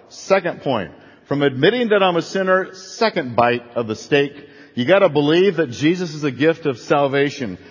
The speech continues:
of redemption. You de-, you believe that Jesus can do the miracle of what I can't do. When I say I have fallen, I can't get up, I can't get up.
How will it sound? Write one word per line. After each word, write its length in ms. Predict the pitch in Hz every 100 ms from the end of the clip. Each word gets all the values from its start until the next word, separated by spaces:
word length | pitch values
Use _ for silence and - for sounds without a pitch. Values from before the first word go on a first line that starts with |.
| -
of 160 | 117 117
redemption. 640 | 123 120 147 143 - 92
You 120 | 107
de-, 360 | 120 117 165 160
you 200 | 147 156
believe 500 | 135 143 156 190 202
that 140 | 165
Jesus 400 | 120 165 190 160
can 200 | - 143
do 420 | 127 175 175 - -
the 140 | 123 139
miracle 720 | 143 190 233 208 220 220 - - -
of 140 | 139
what 240 | 147 160 -
I 220 | 190 247
can't 480 | - 220 220 170 151
do. 260 | 196 175
When 140 | 139 160
I 100 | 202
say 260 | - 233
I 140 | 214 180
have 120 | 170
fallen, 380 | 233 240 247 208
I 100 | 190
can't 320 | 214 226 180
get 160 | 202 240
up, 180 | 262 - - -
I 220 | 262 277
can't 380 | - 269 285 233
get 200 | 202 160
up. 240 | 127 98